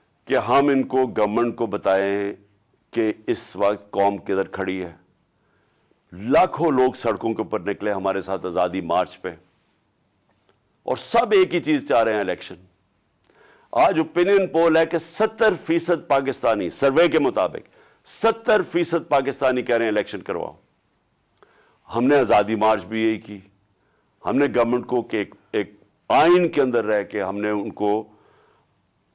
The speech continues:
प्रेशर डालने की कोशिश की कि देखें ये अवाम इधर खड़ी हुई है और आप सिर्फ कि जी हमारे करप्शन के केसेस माफ हो जाए या नवाज शरीफ को पाक कर दें और फिर वो कोई नेल्सन मंडेला पाकिस्तान आ जाए और इसके लिए मुल्क डूबता जाए, लेकिन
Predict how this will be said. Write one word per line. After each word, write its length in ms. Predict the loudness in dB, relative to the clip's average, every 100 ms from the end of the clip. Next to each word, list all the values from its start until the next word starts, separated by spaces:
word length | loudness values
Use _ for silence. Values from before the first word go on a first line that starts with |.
| 0
प्रेशर 400 | 2 2 2 2
डालने 360 | 4 4 2
की 120 | -2 -4
कोशिश 420 | -4 -4 -4 -8
की 180 | -6 -4
कि 140 | -4
देखें 340 | -2 -4 -4
ये 140 | -4 -2
अवाम 400 | 0 0 0 0
इधर 180 | -2 -4
खड़ी 220 | -4 -6
हुई 240 | -4 -6
है 260 | -6 -8 -10 _ _ _ _ _ _ -4
और 160 | 0 2
आप 360 | 4 4 4
सिर्फ 580 | 0 -2 0 0 -2 -6
कि 140 | -2 0
जी 160 | 2
हमारे 360 | 2 4 4 4
करप्शन 360 | 2 -2 -2
के 120 | -4 -4
केसेस 360 | -2 -2 -2
माफ 260 | 2 2 0
हो 120 | -2
जाए 100 | 0
या 140 | 0
नवाज 280 | 0 4 4
शरीफ 220 | 2 -4
को 100 | -4
पाक 360 | -4 2 2 4
कर 140 | 0
दें 240 | 0 -2 -2 -8 _ _ -2 0
और 60 |
फिर 240 | 2 0 2
वो 160 | 2
कोई 280 | 2 0 0
नेल्सन 380 | 2 2 2 0
मंडेला 360 | 2 4 4
पाकिस्तान 500 | 4 2 0 0 2
आ 120 | 4 4
जाए 260 | 2 0 -4 -20 _ _ -2
और 160 | -2
इसके 360 | 0 -4 0 2
लिए 120 | 2
मुल्क 280 | 2 2 2
डूबता 420 | 2 2 4 4
जाए, 200 | 6 6
लेकिन 320 | 4 2 -2